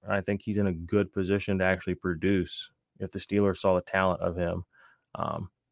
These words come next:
and I guess the other big piece I didn't saw, I just saw, I forgot, kinda forgot, um, Chauncey Gardner Johnson, C D Deuce, former safety for the Saints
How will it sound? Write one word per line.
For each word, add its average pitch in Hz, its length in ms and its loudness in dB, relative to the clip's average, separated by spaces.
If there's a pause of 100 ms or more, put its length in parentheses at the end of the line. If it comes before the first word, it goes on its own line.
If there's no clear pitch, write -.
(240)
and 120 100 8
I 131 40 12
guess 143 200 10
the 127 100 8
other 123 160 12
big 104 240 4
piece 113 280 2
I 117 60 6
didn't 104 380 2
saw, 104 280 4
I 104 60 4
just 98 180 -2
saw, 101 200 6
I 92 40 2
forgot, 98 360 4 (160)
kinda 117 180 8
forgot, 98 340 6
um, 92 300 2 (240)
Chauncey 135 400 8
Gardner 117 640 8 (960)
Johnson, 110 640 6
C - 240 -4
D 120 120 0
Deuce, 139 640 8 (1000)
former 127 640 12 (1080)
safety 104 560 -2
for 98 360 0
the 92 420 -2 (580)
Saints - 720 -4